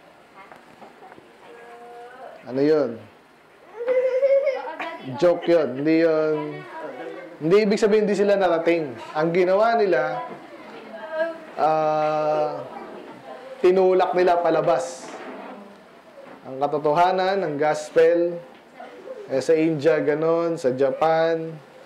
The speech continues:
Korea, marami sa Asia, Southeast Asia. Narating po yan ng mga missionary, yung mga Pilipinas, narating nyo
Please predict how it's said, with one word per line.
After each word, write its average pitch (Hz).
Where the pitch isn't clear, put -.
Korea, 165
marami 165
sa 156
Asia, 156
Southeast 139
Asia. 151
Narating 180
po 185
yan 165
ng 143
mga 160
missionary, 156
yung 139
mga 143
Pilipinas, 156
narating 139
nyo 143